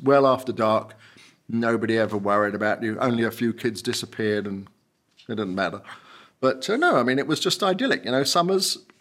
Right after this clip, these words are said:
just out on bicycles, riding around, you know, playing in the woods,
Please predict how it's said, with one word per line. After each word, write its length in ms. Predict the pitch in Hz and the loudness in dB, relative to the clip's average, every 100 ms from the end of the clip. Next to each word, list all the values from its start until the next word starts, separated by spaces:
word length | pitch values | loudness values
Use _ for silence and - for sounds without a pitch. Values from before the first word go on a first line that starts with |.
| - - | -20 -10
just 380 | 233 220 - _ - | -6 -6 -8 _ 0
out 240 | 202 185 - | 0 0 -2
on 200 | 175 165 | -2 2
bicycles, 720 | 170 165 175 - 165 160 151 | 2 2 -2 0 0 0 2
riding 340 | 156 165 170 | 4 4 2
around, 640 | 147 151 151 151 147 147 156 | 0 2 2 2 -2 -4 -2
you 60 | |
know, 180 | 131 127 | 0 -2
playing 320 | 131 156 156 | 0 0 2
in 120 | 156 | 2
the 80 | 151 | 2
woods, 500 | 131 156 147 139 - | 4 4 2 0 -4